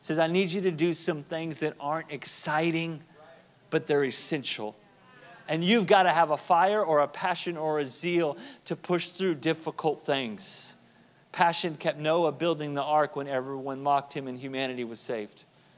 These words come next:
Passion kept Daniel to pray in public even when he was under despair, even though it caused him to face the, uh, the lion's den.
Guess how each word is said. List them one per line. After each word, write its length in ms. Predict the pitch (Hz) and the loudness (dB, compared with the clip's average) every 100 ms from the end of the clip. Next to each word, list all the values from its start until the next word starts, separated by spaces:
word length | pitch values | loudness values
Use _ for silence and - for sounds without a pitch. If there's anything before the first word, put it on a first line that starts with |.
| _ _ - - | _ _ -20 0
Passion 340 | 175 165 180 | 2 2 2
kept 220 | 165 156 | -2 -2
Daniel 460 | 139 160 165 160 135 - | -2 -2 -2 -2 -2 -4
to 60 | - | -12
pray 380 | 139 - 165 160 | -4 2 2 2
in 160 | 143 | -6
public 540 | 139 160 156 160 139 - | -2 0 2 0 -4 -4
even 380 | 156 156 160 156 | -4 -4 -2 -4
when 120 | 151 | -4
he 80 | 143 | -4
was 200 | 139 135 | -4 -6
under 240 | 151 151 | -8 -6
despair, 560 | 139 131 - - 160 139 - 226 | -6 -6 -4 0 2 0 -6 -4
even 260 | 196 180 175 | -2 0 0
though 160 | 170 | 0
it 80 | 147 | 0
caused 380 | - 170 175 165 | 0 2 2 0
him 80 | 160 | -6
to 80 | 143 | -6
face 400 | - 170 156 - | -4 -2 -2 -6
the, 160 | 143 135 - 151 156 | -10 -10 -12 -8 -6
uh, 200 | 147 131 - - - - | -4 -6 -6 -14 -20 -6
the 120 | 156 | -2
lion's 640 | 147 151 165 165 147 131 120 | 2 2 2 0 -2 -4 -6
den. 320 | 123 113 117 | -6 -6 -10